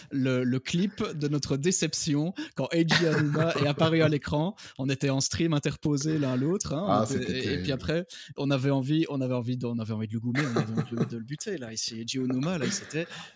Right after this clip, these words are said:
Speaker 2: J'ai
Speaker 1: foutu de
Speaker 2: jamais
Speaker 1: la gueule du
Speaker 2: insulté
Speaker 1: monde.
Speaker 2: quelqu'un comme ça aussi
Speaker 1: Ah ouais,
Speaker 2: violemment,
Speaker 1: ouais.
Speaker 2: heu,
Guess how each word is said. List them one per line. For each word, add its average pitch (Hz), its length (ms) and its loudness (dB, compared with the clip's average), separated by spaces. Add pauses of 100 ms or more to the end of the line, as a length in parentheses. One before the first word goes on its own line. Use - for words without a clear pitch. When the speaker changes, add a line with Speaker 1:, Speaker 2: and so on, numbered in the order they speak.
(240)
Speaker 2:
J'ai 196 140 0
Speaker 1:
foutu - 100 2
de 104 80 2
Speaker 2:
jamais 110 60 4
Speaker 1:
la 107 40 4
gueule 101 160 2
du 143 120 0
Speaker 2:
insulté 95 60 2
Speaker 1:
monde. - 20 0
Speaker 2:
quelqu'un 95 240 -2
comme 90 180 -2
ça 98 340 -2
aussi 85 360 -6
Speaker 1:
Ah 90 240 0
ouais, 90 80 -2
Speaker 2:
violemment, 90 180 -4
Speaker 1:
ouais. 82 60 -6
Speaker 2:
heu, - 140 -10